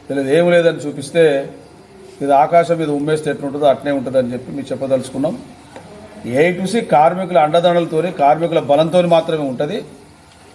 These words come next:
రాజకీయాలను పూర్తిగా నమ్ముకొని, ముఖ్యమంత్రులు నమ్ముకొని ఈనాడు ఈ భారతదేశంలో లేకపోతే ఈ యొక్క తెలంగాణ ఉమ్మడి ఆంధ్రప్రదేశ్లో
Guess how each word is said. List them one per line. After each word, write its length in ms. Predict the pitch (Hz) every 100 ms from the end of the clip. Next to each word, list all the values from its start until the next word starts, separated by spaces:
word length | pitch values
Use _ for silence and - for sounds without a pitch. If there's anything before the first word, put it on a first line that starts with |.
| -
రాజకీయాలను 600 | 135 160 175 165 185 175
పూర్తిగా 500 | - 156 165 180 175
నమ్ముకొని, 480 | 156 151 156 165 160
ముఖ్యమంత్రులు 540 | 147 - 165 160 151
నమ్ముకొని 480 | 143 143 135 156 147 - - - - - - - -
ఈనాడు 340 | 147 156 175
ఈ 140 | 175 170
భారతదేశంలో 720 | 156 170 160 170 160 156 165
లేకపోతే 540 | 151 143 131 143 147
ఈ 40 | 143
యొక్క 160 | 139
తెలంగాణ 500 | 131 139 147 147 147
ఉమ్మడి 320 | 143 135 147
ఆంధ్రప్రదేశ్లో 680 | 143 139 135 131 131 160 254